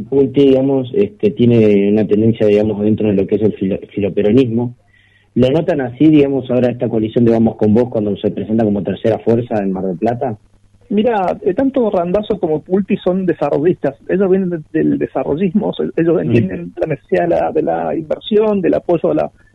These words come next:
Speaker 2: a la empresa
Speaker 1: Ujú.
Speaker 2: privada, de la, del apoyo a la, a la pequeña y mediana empresa.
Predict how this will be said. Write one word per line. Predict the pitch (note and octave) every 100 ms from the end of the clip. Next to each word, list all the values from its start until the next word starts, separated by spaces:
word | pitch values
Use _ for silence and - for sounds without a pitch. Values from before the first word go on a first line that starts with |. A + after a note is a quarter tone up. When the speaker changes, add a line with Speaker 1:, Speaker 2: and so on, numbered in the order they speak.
| _
Speaker 2:
a | - C#3+
la | C#3+
empresa | D#3 - D3
Speaker 1:
Ujú. |
Speaker 2:
privada, | C#3+ E3+ G3+ G3 F#3 F3
de | D#3+
la, | C#3 C#3 D#3
del | C#3+
apoyo | D3 - D#3 E3+
a | D3
la, | C#3
a | D3+
la | D3
pequeña | C#3+ C#3+ E3
y |
mediana | E3 D#3+ D#3
empresa. | D3 G3+ F#3+ - D#3+